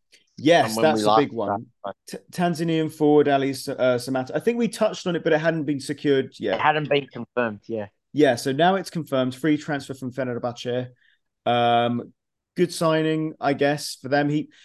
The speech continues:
Speaker 1: I, like we said before, Nico, he, he came with big expectations at Villa, wh-,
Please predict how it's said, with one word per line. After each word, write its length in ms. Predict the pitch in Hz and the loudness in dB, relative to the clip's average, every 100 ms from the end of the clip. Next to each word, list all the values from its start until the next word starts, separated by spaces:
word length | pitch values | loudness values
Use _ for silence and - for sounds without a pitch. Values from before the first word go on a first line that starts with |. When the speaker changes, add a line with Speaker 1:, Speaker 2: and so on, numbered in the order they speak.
| _ _ - | _ _ -12
Speaker 1:
I, 100 | 151 170 | -2 0
like 180 | 175 | 2
we 80 | 175 | 0
said 200 | 165 156 | -2 0
before, 360 | 143 - 151 135 | -2 2 2 2
Nico, 240 | 123 120 | 0 -2
he, 160 | 139 160 | -4 -4
he 140 | 185 | -4
came 240 | 185 214 233 | 2 2 2
with 200 | 226 165 | 0 -2
big 140 | 196 | 0
expectations 760 | 185 - 165 151 160 147 143 123 | 0 -2 -4 -2 -2 -2 -4 -6
at 100 | 113 | -2
Villa, 300 | 127 107 101 | 0 0 0
wh-, 200 | 117 - | -4 -4